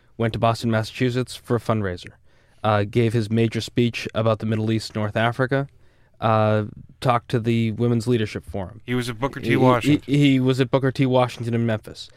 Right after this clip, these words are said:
Speaker 1: Uh, so, and then he, he hosted Prime Minister Netanyahu for a, a meeting, for a bilateral meeting, and then a, what we call, Adam, a pool spray. A pool spray is just a, supposed to be a photo op. You bring,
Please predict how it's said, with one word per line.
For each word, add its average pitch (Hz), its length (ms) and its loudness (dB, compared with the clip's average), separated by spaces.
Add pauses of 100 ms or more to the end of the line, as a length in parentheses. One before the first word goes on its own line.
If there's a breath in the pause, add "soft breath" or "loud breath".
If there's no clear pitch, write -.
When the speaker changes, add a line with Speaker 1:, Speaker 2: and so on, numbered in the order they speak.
(360 soft breath)
Speaker 1:
Uh, 113 380 -2 (140)
so, 135 360 4 (120)
and 139 180 4
then 156 140 4
he, 139 400 0
he 135 180 0
hosted 127 400 2 (300)
Prime 131 180 4
Minister 123 260 0
Netanyahu 113 640 2
for 110 480 0
a, 110 200 0 (100)
a 113 60 -4
meeting, 113 540 0
for - 160 0
a 117 40 2
bilateral 110 460 4
meeting, 110 380 0 (160)
and 110 180 -4
then 110 220 -2
a, 117 100 -2 (140)
what 135 180 2
we 127 100 2
call, 110 400 0
Adam, 107 340 2 (380 loud breath)
a 131 100 -2
pool 170 320 4
spray. - 520 -4 (340 soft breath)
A 123 80 4
pool 165 180 4
spray 143 240 4
is 139 120 0
just - 240 0
a, 175 40 6
supposed - 440 -4
to - 60 -20
be 170 80 4
a 180 40 2
photo 131 540 2
op. 98 260 -6
You 127 100 2
bring, 147 320 4